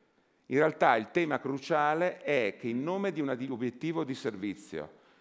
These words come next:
in nome di un obiettivo di fornire risposte a problemi, a bisogni attraverso soluzioni, cioè integrando prodotti,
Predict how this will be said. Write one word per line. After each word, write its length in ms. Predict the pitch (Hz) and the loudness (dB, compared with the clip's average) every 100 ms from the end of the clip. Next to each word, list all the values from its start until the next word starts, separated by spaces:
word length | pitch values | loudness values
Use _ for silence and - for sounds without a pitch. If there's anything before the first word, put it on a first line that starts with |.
| _ | _
in 180 | 123 135 | -2 0
nome 340 | 151 175 185 | 2 0 -2
di 80 | 160 | -2
un 120 | 151 | -2
obiettivo 760 | 143 123 131 - 143 147 143 143 | -2 -2 -4 -2 -4 -2 0 -2
di 340 | 120 123 127 | 0 -2 -4
fornire 720 | - 135 123 131 147 160 160 - | -2 -2 0 -2 -2 -2 -2 -4
risposte 960 | 120 120 - 135 156 - 160 156 - - | -4 -6 -2 0 0 -4 -4 -4 -8 -20
a 100 | - 113 | -4 -4
problemi, 800 | 104 131 120 120 120 104 87 82 - - - - _ _ _ - | -2 -4 0 0 0 -2 -6 -8 -14 -20 -20 -20 _ _ _ -4
a 100 | 107 | -2
bisogni 560 | 113 117 131 110 92 | -2 0 0 0 -4
attraverso 520 | 90 - 107 131 - | -6 -2 0 -2 -4
soluzioni, 720 | 117 107 98 - 101 90 104 117 | -10 -8 -10 -10 -6 -6 -6 -8
cioè 180 | - | -8
integrando 600 | 95 95 95 95 101 92 | -8 -6 -2 -2 -2 -6
prodotti, 800 | 87 92 95 87 - 113 127 - | -8 -6 -4 -6 -6 -6 -6 -8